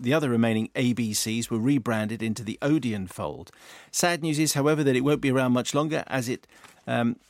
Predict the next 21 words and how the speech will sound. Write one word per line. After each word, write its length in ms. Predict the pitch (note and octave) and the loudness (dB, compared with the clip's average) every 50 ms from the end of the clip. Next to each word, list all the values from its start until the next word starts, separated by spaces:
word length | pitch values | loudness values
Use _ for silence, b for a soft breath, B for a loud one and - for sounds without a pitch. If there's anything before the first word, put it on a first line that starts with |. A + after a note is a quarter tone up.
| - - _ | -8 -6 _
as 200 | C3 B2 A#2+ A#2+ | -4 -2 0 0
it 180 | D#3+ F#3 - - - | 0 0 0 -2 -2
and 280 | - D#3+ F3 F#3+ G3 E3 | 0 0 2 2 2 2
the 180 | - - C#3+ | 2 2 2
nearby 440 | C3 D3 D3 C#3 A#2+ C3 B2 A#2+ A#2+ - | 4 4 4 4 4 2 2 2 2 2
Odeon 340 | - C#3 C3+ A#2+ A#2+ A2 G#2+ | 2 0 2 2 0 0 0
are 100 | G#2+ A2+ | -2 -4
to 80 | - | -2
be 120 | - B2 A2 | -2 -2 -2
pulled 360 | - - - F3 F3 D#3+ B2+ | -2 -2 0 2 2 2 2
down 280 | D#3+ D3+ C#3 A#2 A2 A2+ | 0 0 0 0 0 0
in 120 | A2+ A2 | -2 -2
favour 300 | - - B2+ A#2 G2+ A2+ | -2 -2 -2 0 0 -2
of 60 | G#2+ - | -4 -4
flats 480 | - - - C#3+ C3 B2 A2+ - - - | -6 -4 -2 -2 -2 -2 -4 -6 -8 -4
and 200 | - A2 G#2+ A#2 | -2 -2 0 0
retail, 560 | C#3 D3 C3+ - - F#2 F2+ F2+ A2+ C3 - - | 0 -2 -2 -4 -4 -4 -4 -4 -6 -8 -12 -14
which 200 | - - - - | -14 -10 -4 -2
might 200 | A#2+ A2+ G2 - | -2 -2 -2 -4
sound 240 | - A2+ G#2+ G2 | -4 -4 -4 -4
familiar, 360 | - A#2 A#2 A2 G2 F#2 G#2+ | -4 -4 -2 -2 -2 -4 -6